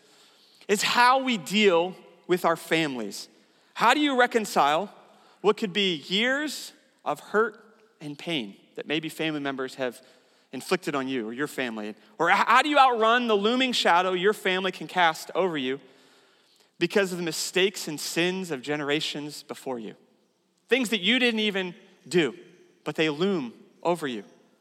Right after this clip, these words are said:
And when we look at the Christmas story, which we're looking at throughout this series, Home at Christmas, we're, we're walking through the Christmas story and saying,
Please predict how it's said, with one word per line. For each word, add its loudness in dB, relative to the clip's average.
And 4
when 2
we 4
look 0
at -2
the -2
Christmas -2
story, 2
which -4
we're 0
looking 0
at 0
throughout 2
this -8
series, -2
Home -6
at -4
Christmas, -4
we're, -4
we're -2
walking 0
through -10
the -6
Christmas -8
story -4
and -8
saying, -4